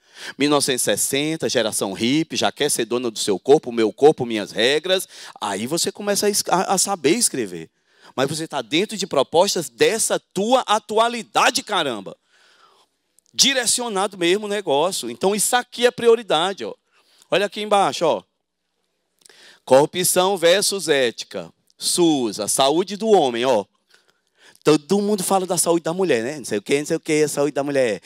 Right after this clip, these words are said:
Hospital da Mulher Brasileira. Cadê o Hospital do Homem Brasileiro? Tem não. Mas homem é gente, se você não sabia, homem é gente, adoece também.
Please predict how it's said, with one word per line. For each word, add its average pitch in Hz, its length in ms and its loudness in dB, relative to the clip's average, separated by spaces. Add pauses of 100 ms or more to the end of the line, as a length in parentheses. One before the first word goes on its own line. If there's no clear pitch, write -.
(140)
Hospital 123 540 -2
da 147 100 -2
Mulher 143 240 -2
Brasileira. 143 520 0
Cadê 175 300 -4
o 185 60 -2
Hospital 180 300 -4
do 170 80 -10
Homem 180 160 -2
Brasileiro? 175 480 -4 (960)
Tem 160 160 4
não. 196 340 2 (260)
Mas 147 180 2
homem 214 220 2
é 220 60 -2
gente, 196 420 -2
se - 80 0
você 180 160 0
não 190 60 0
sabia, 170 340 0
homem 190 240 2
é 220 60 -2
gente, 202 360 0
adoece 180 360 0
também. 196 400 -4